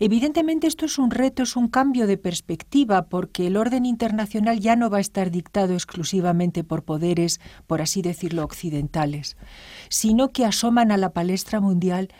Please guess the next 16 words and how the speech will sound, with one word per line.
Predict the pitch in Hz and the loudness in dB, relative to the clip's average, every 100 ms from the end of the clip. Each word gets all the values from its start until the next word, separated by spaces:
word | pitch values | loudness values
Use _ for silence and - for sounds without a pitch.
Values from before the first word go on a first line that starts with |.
| - - - | -20 -14 -2
nuevos | 185 185 185 202 233 254 240 | 2 4 6 4 2 0 -2
estados, | 185 - 240 233 214 196 | -4 -2 2 2 2 2
nuevos | 196 220 233 208 | 2 2 -2 -6
actores | 208 226 226 220 | -6 -2 -2 -2
con | - 180 | 2 4
otros | 233 294 285 214 | 4 4 -2 0
valores, | 196 196 190 190 190 - - | 0 2 0 -2 -4 -10 -8
con | 185 180 | -2 2
otras | 196 196 254 - | 0 0 -4 -2
perspectivas | 254 226 208 202 - 208 196 190 | -2 -2 -4 -4 -2 0 0 0
culturales | 185 165 180 180 180 185 - | -2 -2 0 0 0 -2 -4
y | |
civilizatorias, | 160 180 170 165 160 160 165 175 165 156 165 - - - - - | -6 -4 -2 -2 -4 -6 -2 -2 0 -2 -6 -14 -18 -18 -18 0
que | 202 | 2
además | 185 190 233 254 | 4 4 2 2
agrupan | 277 262 277 277 285 311 | 2 4 4 4 4 4